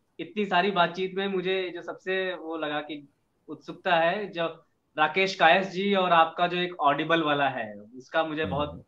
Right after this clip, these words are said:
Speaker 1: बेसब्री से इंतजार है, क्योंकि उनकी राइटिंग मैं जानता हूँ और, आ, आपकी भी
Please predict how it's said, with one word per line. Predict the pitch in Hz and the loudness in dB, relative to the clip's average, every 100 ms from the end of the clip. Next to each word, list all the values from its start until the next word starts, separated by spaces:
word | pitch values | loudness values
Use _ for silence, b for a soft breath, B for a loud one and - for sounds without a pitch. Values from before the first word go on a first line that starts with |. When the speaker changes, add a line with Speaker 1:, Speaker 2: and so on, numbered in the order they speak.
| _ | _
Speaker 1:
बेसब्री | 135 139 151 143 165 | -10 -8 -6 -4 -4
से | 156 | -4
इंतजार | 139 131 131 135 | -8 -4 -4 -2
है, | |
क्योंकि | 139 147 | -6 -6
उनकी | 160 151 190 | -6 -4 -2
राइटिंग | 175 156 - 208 202 | 0 0 -2 -2 -2
मैं | 190 | -2
जानता | 143 139 147 | -2 -2 -2
हूँ | 175 175 - _ _ _ - | -4 -6 -14 _ _ _ -4
और, | 139 143 143 | -2 -2 -2
आ, | 143 143 | -2 -2
आपकी | 139 139 - 175 | -2 -2 -4 -8
भी | 170 175 175 175 | -2 -2 -2 -8